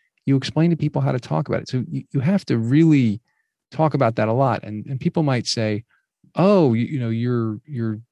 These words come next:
talking about something that's not that important. It's just a minor thing." No, it's not a minor thing. It starts in Genesis.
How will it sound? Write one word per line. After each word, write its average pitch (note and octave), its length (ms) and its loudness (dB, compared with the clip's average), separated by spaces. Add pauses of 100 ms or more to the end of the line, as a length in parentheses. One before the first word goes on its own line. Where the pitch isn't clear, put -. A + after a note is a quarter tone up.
talking F3 280 0
about C3+ 220 2
something B2 400 -4
that's G#2 200 -6
not C3+ 280 0
that A#2 140 -2
important. C3+ 480 -2
It's A2+ 80 -8
just A#2+ 200 -4
a A#2 40 -4
minor B2+ 320 0
thing." G#2 280 -8 (360)
No, B3 240 4
it's - 180 -2
not B3 160 -4
a C4+ 60 0
minor C3+ 340 2
thing. F#2 380 -8 (120)
It C3 120 -8
starts G#3+ 280 -4
in G3+ 120 -2
Genesis. F#3+ 580 -2